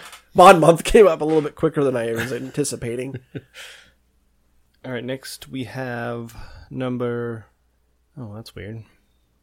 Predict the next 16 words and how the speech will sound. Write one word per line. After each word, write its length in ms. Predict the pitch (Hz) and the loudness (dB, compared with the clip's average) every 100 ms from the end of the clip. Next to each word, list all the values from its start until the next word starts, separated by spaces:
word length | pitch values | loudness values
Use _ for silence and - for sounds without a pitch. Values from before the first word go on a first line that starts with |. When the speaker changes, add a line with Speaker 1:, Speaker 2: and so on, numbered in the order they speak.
| _ | _
Speaker 2:
Oh, 200 | 131 127 | -2 0
these 140 | 123 117 | 0 -4
are 60 | |
tied. 480 | - 117 107 98 95 _ _ | -8 -10 -10 -12 -18 _ _
That's 240 | - 98 | -20 -18
why. 240 | 92 90 98 - _ _ _ - _ - | -14 -14 -16 -20 _ _ _ -20 _ -12
It 240 | 117 196 | -12 -8
says 160 | 135 - | -8 -8
sixteen, 320 | 123 - 113 | -10 -10 -12
fourteen, 320 | - 123 98 | -12 -14 -16
fifteen. 420 | - 107 - 117 - - _ _ _ _ _ _ | -14 -16 -16 -18 -20 -20 _ _ _ _ _ _
But 140 | 135 | -8
they 80 | 135 | -6
both, 600 | 123 143 135 - - - - _ _ _ | -2 -2 -4 -16 -20 -20 -20 _ _ _
so, 200 | - 160 | -8 -2
uh, 120 | 156 | 0